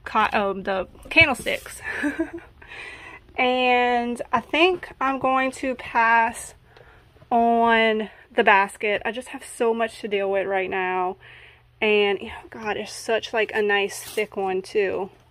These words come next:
These are so cute to paint up and put. I have mine, I use mine for Christmas to put, like, the smaller presents in, and it was so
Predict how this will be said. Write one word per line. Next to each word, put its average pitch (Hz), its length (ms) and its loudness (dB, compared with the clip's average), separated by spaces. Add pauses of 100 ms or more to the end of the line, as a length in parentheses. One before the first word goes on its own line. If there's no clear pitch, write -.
(320)
These 240 180 0
are 277 100 6
so 247 520 4
cute 240 580 -4
to 233 100 -4
paint 226 400 -2
up 220 300 2 (100)
and 208 320 2
put. 208 400 0 (580)
I 226 120 8
have 277 240 2
mine, 247 680 2
I - 80 0
use 240 220 -2
mine 247 200 0
for 233 120 -4
Christmas 233 560 -4
to 220 120 -8
put, 220 240 -6
like, - 420 -6 (480)
the 208 120 -4
smaller 214 540 2
presents 240 520 -4
in, 277 260 -4
and 208 140 -2
it 208 60 -2
was 208 160 -6
so 214 680 0